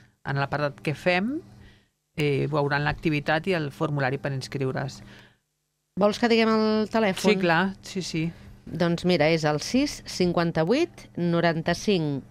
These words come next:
Speaker 2: cinquanta-quatre zero tres.
Speaker 1: Mhm.
Speaker 2: sis cinquanta-vuit noranta-cinc cinquanta-quatre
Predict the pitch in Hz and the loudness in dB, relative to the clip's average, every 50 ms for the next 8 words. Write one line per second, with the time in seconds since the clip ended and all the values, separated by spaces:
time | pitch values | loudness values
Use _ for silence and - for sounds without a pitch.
0 | - - - - - 254 269 254 226 - 180 165 160 156 - 147 - - 202 220 | -16 -16 -8 -2 0 2 2 2 2 2 2 2 2 0 -2 -2 0 2 2 2
1 | 226 - 254 277 285 - - 175 160 - 170 156 156 151 139 - 135 123 117 120 | 2 0 0 0 0 0 -2 -2 0 2 2 2 2 2 0 2 0 0 0 -2
2 | - - - - - - 175 170 165 175 180 202 247 - - - - 214 220 202 | -4 -8 -16 -16 -12 -8 -6 -6 -4 -4 -4 -6 -6 -6 -4 0 2 2 2 2
3 | - - - - - - 165 151 147 131 143 135 139 135 170 180 196 254 302 349 | 0 -6 -14 -12 -6 -2 -2 0 0 2 0 0 0 2 0 2 2 0 0 -2
4 | - - - 180 175 175 170 170 165 165 160 160 151 - 160 - - 208 190 165 | -4 -4 0 2 4 4 4 4 4 4 2 0 0 -2 -2 0 2 2 2 2
5 | 143 123 - - - - 285 294 277 247 247 180 160 147 151 139 - 135 127 - | 2 0 -4 -4 -2 0 2 2 2 2 2 2 2 2 2 0 -2 -2 2 2
6 | 180 190 196 196 - 220 233 240 | 2 2 2 2 2 2 2 2